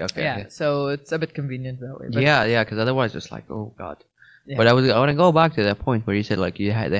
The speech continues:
Speaker 1: have to start young. 'Cause, I mean, I know I played tennis and then they said the same thing.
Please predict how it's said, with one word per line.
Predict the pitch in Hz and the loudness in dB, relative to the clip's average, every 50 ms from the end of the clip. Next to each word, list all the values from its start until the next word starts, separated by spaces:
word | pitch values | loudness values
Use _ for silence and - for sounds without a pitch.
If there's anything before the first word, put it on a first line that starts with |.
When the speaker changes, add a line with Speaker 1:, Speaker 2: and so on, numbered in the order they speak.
| 110 | -2
Speaker 1:
have | 110 107 - | -2 -4 -8
to | - - | -10 -6
start | 110 104 98 - _ - - _ _ 101 101 101 | -4 -4 -4 -6 _ -18 -20 _ _ -6 -4 -4
young. | 101 98 95 90 80 - - _ _ _ _ _ _ _ _ _ _ _ _ _ | -4 -4 -6 -8 -10 -12 -16 _ _ _ _ _ _ _ _ _ _ _ _ _
'Cause, | - 104 107 104 | -4 -2 0 2
I | 107 120 | 2 2
mean, | 139 131 127 | 2 2 2
I | 135 | 2
know | 147 135 107 110 | 2 2 2 2
I | - - | 2 0
played | 135 123 117 | -2 -2 0
tennis | - 131 123 113 110 | 0 -2 -2 -2 -2
and | 104 104 | -2 -2
then | 107 104 101 | -2 -2 -2
they | 101 101 - | -2 -2 -4
said | 98 98 | -6 -6
the | 101 - - | -8 -8 -8
same | 98 95 101 | -8 -8 -6
thing. | 101 92 | -6 -8